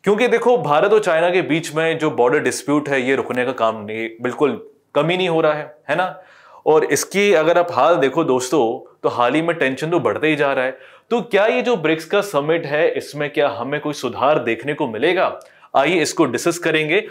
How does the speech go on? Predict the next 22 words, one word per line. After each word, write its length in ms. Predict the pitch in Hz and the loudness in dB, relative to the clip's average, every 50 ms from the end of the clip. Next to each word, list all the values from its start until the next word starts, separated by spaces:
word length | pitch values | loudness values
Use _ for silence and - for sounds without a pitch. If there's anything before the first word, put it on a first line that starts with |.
| - - - | -2 0 2
और 120 | 165 - | 2 4
याद 280 | 143 226 175 202 202 220 | 4 4 4 4 4 2
रखना, 400 | 208 - 156 160 180 226 262 - - - - - - 101 _ - | 2 2 2 2 2 0 -2 -6 -16 -20 -20 -20 -20 -12 _ -6
इसी 220 | 160 160 226 262 | -2 0 0 0
साल 460 | - - 220 185 185 208 240 - - - - _ _ - | 2 2 4 4 4 4 2 0 -6 -12 -18 _ _ -4
प्रधानमंत्री 580 | - 151 143 165 175 196 202 185 175 - 180 190 | -2 0 2 2 2 2 0 0 -2 -2 -2 -2
श्री 160 | 190 202 208 | -2 -4 -2
नरेंद्र 440 | 190 156 147 143 165 175 180 190 180 | -2 0 0 0 0 -2 -2 -2 0
मोदी 280 | 175 151 143 143 160 151 | 0 0 0 0 -2 -2
जी 160 | 135 139 131 | -4 -4 -2
का 120 | 139 156 | -2 0
रशिया 360 | 131 127 123 - - 160 160 | 0 0 -2 -2 -2 -2 -2
का 400 | 156 156 123 113 117 135 - - - - _ - | -2 -2 -2 -2 -2 -2 -4 -10 -16 -18 _ -2
यहाँ 220 | 131 131 139 151 | 0 0 0 0
पे 120 | 151 165 170 | 0 0 0
ये 300 | 143 120 127 147 151 - - - - | 0 0 0 -2 -2 -6 -10 -16 -12
सेकंड 480 | - - - 190 175 180 196 233 214 202 | -10 -4 -2 -2 -2 0 0 0 2 2
विजिट 320 | 156 139 131 151 139 151 | 0 0 0 -2 -2 -2
भी 100 | 147 175 | -2 -2
होने 260 | 160 127 113 117 123 | -2 -2 -2 -2 -2
वाला 300 | 120 107 101 95 90 85 | -2 -2 -4 -4 -6 -8
है, 100 | 85 - | -12 -14